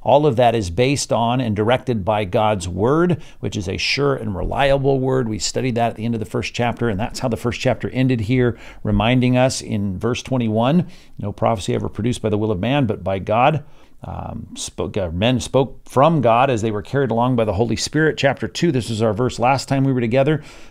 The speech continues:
"False prophets," but there's contrasting conjunction, very important. "But false prophets also arose among the people." That was certainly in the Old Testament. "Just as there will be false teachers among you who will secretly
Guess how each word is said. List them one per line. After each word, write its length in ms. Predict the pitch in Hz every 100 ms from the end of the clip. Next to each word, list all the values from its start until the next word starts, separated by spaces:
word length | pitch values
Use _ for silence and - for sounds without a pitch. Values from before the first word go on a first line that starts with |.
| -
"False 280 | 139 160 -
prophets," 440 | - 175 147 -
but 320 | - 165 - -
there's 340 | 117 120 - - -
contrasting 540 | - 107 113 107 - 85
conjunction, 500 | 104 107 113 135 127
very 140 | 95
important. 340 | 98 127 117
"But 240 | 117 185 - - -
false 420 | - 143 160 156
prophets 480 | - 156 156 135 131
also 500 | - 135 156 156 135
arose 400 | 120 113 139 151
among 260 | 123 135 135
the 60 |
people." 540 | - 180 - 104 143 -
That 160 | 113 117
was 220 | 120 110
certainly 320 | - 151 139 117
in 60 |
the 100 | 113
Old 160 | 156 185
Testament. 540 | 101 95 - 113 185 - - - - - - - -
"Just 400 | 113 131 202 202
as 160 | 214 139
there 260 | 147 175 185
will 360 | 127 190 220
be 440 | 139 190 175 120 131
false 360 | - 147 170
teachers 320 | - 156 147
among 260 | 139 139 135
you 320 | 147 151 - - -
who 60 | 113
will 140 | 104
secretly 720 | - - 151 160 143 165 208